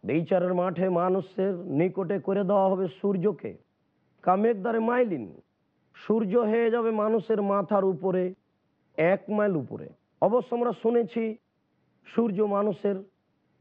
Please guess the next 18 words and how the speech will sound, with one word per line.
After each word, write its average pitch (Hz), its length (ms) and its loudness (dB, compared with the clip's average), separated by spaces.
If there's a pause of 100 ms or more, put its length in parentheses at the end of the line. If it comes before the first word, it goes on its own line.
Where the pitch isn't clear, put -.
(100)
অর্ধ 175 360 2
হাত 202 440 0
মাথার 185 360 0
উপরে 180 280 -2
থাকবে, 175 500 -2 (440)
এ 180 160 2
কথা 196 220 -2
ঠিক 175 260 -2
নয়, 214 320 0 (680)
বরং 185 380 2 (120)
সূর্য 196 460 -2 (800)
মানুষের 196 720 2 (640)
মাথা 196 320 2
থেকে 202 240 0
এক 208 360 2
মাইল 214 240 0
উপরে 208 320 0
থাকবে। 104 400 -12